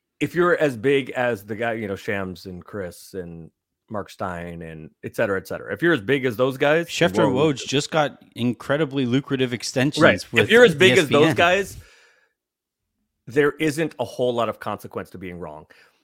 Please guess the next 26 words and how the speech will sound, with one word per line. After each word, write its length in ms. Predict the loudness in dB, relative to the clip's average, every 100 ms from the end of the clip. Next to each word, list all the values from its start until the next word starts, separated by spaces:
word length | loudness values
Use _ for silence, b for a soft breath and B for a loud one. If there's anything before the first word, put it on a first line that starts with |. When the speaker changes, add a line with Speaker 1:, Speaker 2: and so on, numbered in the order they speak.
| _ _
Speaker 1:
If 320 | 0 0 -2 _
you 280 | -6 -4 0
are 300 | 0 0 -2
not 320 | -4 -4 -2
one 120 | -2
of 100 | 0
those 220 | 0 0
guys 440 | 0 0 2 0 -4 -6
and 600 | -4 -4 -4 -6 -8 -12 _
you 340 | -16 -10 -8 -6
are 520 | -6 -6 -6 -6 -10 _ _
purporting 460 | -12 -6 -2 -2 -2
yourself 340 | -4 0 -2
to 60 | -2
be 140 | -2
an 80 | 0
insider 640 | -2 -4 0 0 0 -2 -4
and 140 | -6 -4
then 140 | -6
you 120 | -6
get 300 | -4 -4 -6 _
things 240 | -10 -6
wrong, 420 | -4 -4 -4 -8 -14 _ _ _ _ _ _
you 240 | -10 -10
will 200 | -8 -10
get 300 | -6 -4 -6